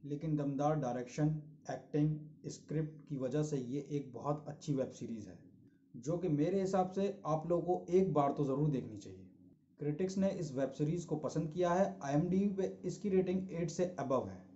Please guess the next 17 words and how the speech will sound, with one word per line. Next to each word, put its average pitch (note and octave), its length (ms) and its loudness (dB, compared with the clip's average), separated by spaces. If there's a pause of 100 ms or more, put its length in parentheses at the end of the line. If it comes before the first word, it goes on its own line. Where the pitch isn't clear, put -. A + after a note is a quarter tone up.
(280)
और D#3 120 0
मेरी D3 320 2
रेटिंग G3+ 400 4
The D3 200 -2
Queen's F#3 400 4
Gambit D#3+ 380 2
के D#3 60 2
लिए D3+ 320 10 (840)
five D3 200 6
out B2+ 200 0
of - 260 -2
four। B2+ 140 6 (1400)
मेरा E3 260 4
review G3+ 280 6
आपको F3+ 260 4
कैसा D#3 260 2
लगा, D#3 300 2